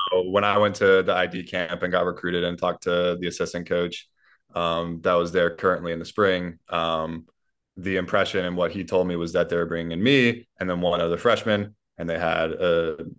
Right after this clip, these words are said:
a senior and a fifth year senior, or a junior and a fifth year senior that were already there. So we're looking at four keepers. Um, and I get there and they brought in four freshmen. Um,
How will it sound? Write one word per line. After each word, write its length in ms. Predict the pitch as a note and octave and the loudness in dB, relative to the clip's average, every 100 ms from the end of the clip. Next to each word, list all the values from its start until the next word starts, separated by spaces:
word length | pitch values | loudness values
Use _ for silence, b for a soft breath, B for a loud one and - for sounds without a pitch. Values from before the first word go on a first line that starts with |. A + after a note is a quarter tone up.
| _ F2 | _ -2
a 160 | E2 | -2
senior 480 | - B2 G#2+ G2+ F#2+ | 0 2 4 4 4
and 220 | - E2+ | 2 0
a 300 | F2 E2 D#2+ - | 2 2 -2 0
fifth 200 | G#2+ F#2 | 0 0
year 120 | F2+ | -4
senior, 520 | - F2+ F2 E2+ F2 G2 | -6 -8 -4 0 0 2
or 260 | F2+ D#2+ G2+ | 2 2 0
a 40 | |
junior 320 | F#2+ A2+ G#2 F#2+ | 0 2 2 0
and 100 | F2+ | -2
a 40 | |
fifth 200 | G2+ F#2 | -2 0
year 120 | F#2 | -2
senior 420 | - F2+ F2 E2+ | -4 -6 -2 -2
that 100 | E2+ | 2
were 100 | E2+ | 2
already 200 | E2+ E2+ | 2 0
there. 260 | E2+ E2+ D#2+ | 0 0 0
So 120 | D#2+ | 0
we're 60 | F#2 | 0
looking 160 | F#2 E2+ | 0 -2
at 60 | |
four 140 | F2+ D#2+ | -4 -4
keepers. 380 | - - - _ _ _ _ _ - | -8 -14 -16 _ _ _ _ _ -2
Um, 480 | F2+ E2+ E2 E2+ E2+ | 2 4 2 0 -2
and 120 | F2+ | -2
I 80 | F2 | 0
get 240 | F2 A2 - | 2 2 6
there 340 | G2 F#2 F2+ | 6 6 2
and 80 | F2+ | -4
they 80 | E2+ | -2
brought 220 | F2+ E2+ | 0 0
in 120 | F2 | 0
four 260 | - A#2 E2 | 4 4 4
freshmen. 480 | F2+ - E2+ F2 - _ _ _ _ _ - | 2 0 -6 -8 -12 _ _ _ _ _ -4
Um, 560 | F2 E2 E2 E2 E2 | 0 2 2 0 -4